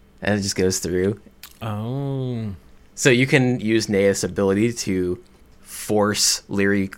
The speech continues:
Speaker 1: Fogbeast to be blocked. You can also
Speaker 2: Oh,
Speaker 1: use any
Speaker 2: that's
Speaker 1: kind of
Speaker 2: nice.
Speaker 1: lure effect, like lure, Indrik Umbra, Noble Quarry, uh, Gift of the Deity, depending on what colors you're in.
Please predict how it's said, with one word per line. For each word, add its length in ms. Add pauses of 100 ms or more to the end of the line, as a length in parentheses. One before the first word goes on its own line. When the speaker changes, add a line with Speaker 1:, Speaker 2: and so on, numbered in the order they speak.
(160)
Speaker 1:
Fogbeast 540
to 80
be 100
blocked. 460 (920)
You 60
can 100
also 220
Speaker 2:
Oh, 40
Speaker 1:
use 160
any 140
Speaker 2:
that's 80
Speaker 1:
kind 100
of 100
Speaker 2:
nice. 100
Speaker 1:
lure 220
effect, 640
like 200
lure, 340
Indrik 340
Umbra, 580 (120)
Noble 260
Quarry, 600 (300)
uh, 180
Gift 240
of 60
the 60
Deity, 480
depending 320
on 120
what 140
colors 280
you're 160
in. 160